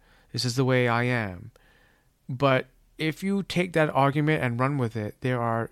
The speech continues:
so many ways it is horrific. What do we do about the pedophile or the, or the, the, uh, the, the mass murderer, the serial killer that says, "I was born this way"?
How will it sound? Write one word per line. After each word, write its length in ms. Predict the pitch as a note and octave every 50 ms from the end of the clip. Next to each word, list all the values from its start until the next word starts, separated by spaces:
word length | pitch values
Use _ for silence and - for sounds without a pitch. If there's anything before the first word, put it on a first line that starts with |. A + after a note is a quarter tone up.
| - -
so 440 | - - - D3+ D#3 E3 E3+ E3+
many 460 | E3+ D#3+ D3+ D3 D3 D3 C#3+ D3 - - _ _ _ _ _ _ _ _ _ _ _ _ - _ _
ways 680 | - B2 B2+ C3+ C3 A#2+ A2+ G#2 G#2 A2 A2 - - - _ _ -
it 200 | B2+ B2+ A#2+ -
is 360 | B2 A#2+ A#2 A2+ A2+ - - - _ _ _ -
horrific. 640 | - C3 A#2+ B2+ B2 B2 - - - _ - - - _ _ _ _ _ _ _ _ _ _ _ _ _ _ _ _ _ _ _ -
What 200 | - C3+ D#3 F3+
do 80 | F#3
we 80 | F3+ F#3
do 160 | D#3+ E3+ E3+
about 180 | D#3 D#3 D3+ B2+
the 80 | B2+
pedophile 600 | - - C#3 B2 B2+ - - A2+ G#2+ G#2 G2+ G2 F#2+
or 140 | - A#2+ A#2+
the, 160 | A#2+ A2 G#2+ -
or 120 | - B2 A#2
the, 220 | A#2 A2+ A#2 - - -
the, 360 | B2+ A#2+ - B2 A#2+ A#2 A#2
uh, 200 | A2+ G#2+ G#2+ G2+ - _ _ _ _ _ _ _ _ _ _ _ _ _ _ _ -
the, 180 | C3 B2 A#2 B2+ _ -
the 340 | C#3+ C3 B2 A2 A2 A2 A2
mass 340 | A2+ B2+ B2+ B2 B2+ - -
murderer, 520 | A#2 A#2+ B2 A#2 A2 G#2 - - - B2 - _ _ _ _ _ _ _ _
the 80 | - -
serial 340 | - D#3 C#3+ B2+ A#2 A2
killer 400 | - - - C#3+ A2 G2 G#2+ A2+ - _ _ - - - - -
that 140 | - C3 A#2+
says, 180 | - B2 G#2 -
"I 120 | - B2+
was 140 | D#3 E3+ C#3
born 280 | G#2+ - A#2+ D3+ E3 B2+
this 200 | G2 G2+ - -
way"? 260 | - - - A#2